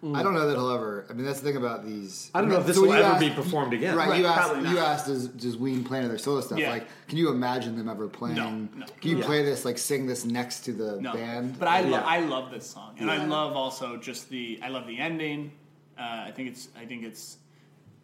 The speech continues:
Speaker 3: it's what, I mean, this is what art should be for. Like, this is not a song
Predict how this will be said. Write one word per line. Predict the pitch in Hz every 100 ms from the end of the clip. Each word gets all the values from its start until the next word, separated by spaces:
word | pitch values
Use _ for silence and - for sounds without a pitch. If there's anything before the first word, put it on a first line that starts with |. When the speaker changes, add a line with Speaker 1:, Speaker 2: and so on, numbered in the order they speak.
| -
Speaker 3:
it's | 151 - - - _ _ _ - 127
what, | 131 131 131 - - - _ _ _
I | 143
mean, | 170 175 175 -
this | 185 202
is | 208
what | -
art | 160 185
should | - 170
be | 170
for. | - 233 - - - _ _ _
Like, | 156
this | 170 185
is | 185
not | 165 165
a | 156
song | - 151 151 147 131